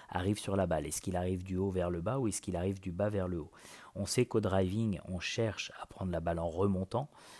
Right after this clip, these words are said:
et donc du coup, on cherche à avoir un angle d'attaque positif. Maintenant, on cherche. C'est pas tout le temps le cas, au contraire, c'est même, j'ai envie de dire, très peu souvent le cas. Il y a beaucoup d'amateurs qui croient la prendre remontant,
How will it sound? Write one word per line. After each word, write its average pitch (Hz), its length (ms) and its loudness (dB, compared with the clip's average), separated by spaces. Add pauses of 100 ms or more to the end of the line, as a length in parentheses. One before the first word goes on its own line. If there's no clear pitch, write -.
(100)
et 85 120 -4
donc 92 180 -2
du 87 140 -4
coup, 117 400 -4
on 98 100 -6
cherche - 340 0
à 82 60 -2
avoir 87 220 -4
un 87 100 -2
angle 90 140 -4
d'attaque 87 320 -4
positif. 85 580 -4
Maintenant, 92 400 0
on 90 140 -6
cherche. - 500 -4 (400)
C'est - 320 -4
pas 110 120 0
tout - 140 0
le 117 40 -2
temps 90 180 0
le 85 100 -6
cas, 131 420 2
au 90 100 -2
contraire, 127 480 -6
c'est - 180 -8
même, 92 320 -4
j'ai 87 120 -6
envie 78 100 -6
de 87 60 -8
dire, 101 160 -6 (160)
très - 260 -2
peu 110 160 -4
souvent 78 320 -8
le 82 80 -10
cas. 123 300 -2 (400)
Il - 40 -4
y 85 40 -4
a - 20 -4
beaucoup 104 340 -2
d'amateurs 95 480 2
qui - 200 -12
croient 110 320 2
la 90 100 4
prendre 90 300 -4
remontant, 92 500 -4